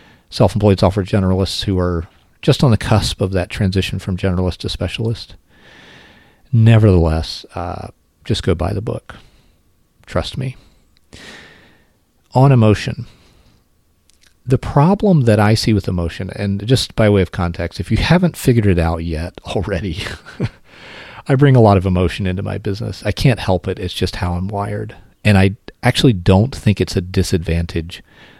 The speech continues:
but I do think, like, every, uh, potential strength has a sort of weakness inherent in it if you over-rely on that strength or apply that strength without an awareness of its limits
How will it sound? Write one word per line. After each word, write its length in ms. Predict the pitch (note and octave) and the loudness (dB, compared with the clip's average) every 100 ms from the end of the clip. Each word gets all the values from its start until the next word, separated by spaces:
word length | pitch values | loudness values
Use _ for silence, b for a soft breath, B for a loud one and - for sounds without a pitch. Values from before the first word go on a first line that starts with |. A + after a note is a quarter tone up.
| b | b
but 140 | G#2 | 4
I 80 | G2+ | 6
do 240 | G2 B2+ C#3+ | 6 6 4
think, 380 | - A#2+ G2+ | 4 2 0
like, 500 | G2 F#2+ F#2 F#2 - _ b b b b b - | 0 2 2 0 -6 _ b b b b b 2
every, 720 | C3 C3+ B2 A#2 A2 G#2+ - | 2 4 4 6 4 2 0
uh, 200 | G2 F#2 | 0 2
potential 440 | - G#2 A#2+ - | 2 2 2 2
strength 600 | G2 - - F2+ A#2 D3 - | 0 0 -2 0 0 -4 -4
has 280 | G#2 G#2 | 0 2
a 60 | F#2 | 2
sort 340 | - - G2+ | -2 -2 -2
of 160 | F#2 E2 | -2 -4
weakness 920 | F#2 F#2+ A2+ - A#2+ - - - - - _ - | -2 0 0 0 0 0 -6 -12 -14 -20 _ -4
inherent 640 | G2+ F2+ - G#2 G#2+ - | -2 -2 0 2 2 2
in 140 | B2 | 2
it 140 | C#3 A2 | 2 0
if 240 | G#2 - | -2 -2
you 380 | G2 F#2+ F#2 - A2+ | -2 0 -2 -4 2
over-rely 720 | A2 G#2+ G#2+ G2 F2 E2+ F#2+ | 2 4 2 2 0 0 2
on 140 | F#2 | 2
that 180 | F#2+ F2+ | 0 -2
strength 520 | - G#2+ G#2 G#2 - | -6 -2 -2 -2 -6
or 380 | F2 E2 E2 E2 b b b b b b b b b - | -6 -4 -6 -8 b b b b b b b b b -6
apply 460 | F#2 - G2+ G#2+ | -4 0 2 4
that 200 | G#2 F#2+ | 4 2
strength 440 | - - G2 F#2 G#2 | -2 -2 -2 0 -2
without 420 | G2 F2+ F2 - | -2 -2 -2 -2
an 100 | F2+ | -2
awareness 760 | E2+ F2+ E2+ F#2 G2 - - - | -2 -2 -2 0 0 -2 -12 -8
of 120 | - | -4
its 200 | F#2+ - | -4 -4
limits 640 | F2+ F2+ G#2 - - - | -2 0 0 -4 -12 -14